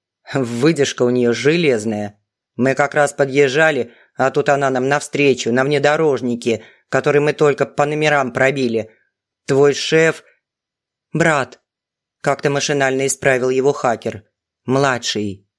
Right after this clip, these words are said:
«Не повезло тебе с родственничком», ехидно заметил полицейский.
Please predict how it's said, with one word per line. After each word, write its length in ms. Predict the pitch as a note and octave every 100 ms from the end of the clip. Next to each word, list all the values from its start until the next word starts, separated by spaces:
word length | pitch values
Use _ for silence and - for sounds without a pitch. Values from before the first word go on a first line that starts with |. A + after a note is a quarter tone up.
| _ _ _ _ _ _ _ _ _ -
«Не 380 | B2+ C3 C#3
повезло 640 | C3+ D#3+ E3 C#3+ C#3+ C#3+ C3+
тебе 300 | C3+ C3 B2+
с 100 | -
родственничком», 1000 | E3 D3 C3 - C3 B2 - B2 A2+ A2 _ _ _ _
ехидно 520 | D3 D#3 - D3 D3
заметил 460 | C#3+ D#3 D3 C3 C#3
полицейский. 960 | D#3 D#3 - B2 G#2+ - A2 G2 G2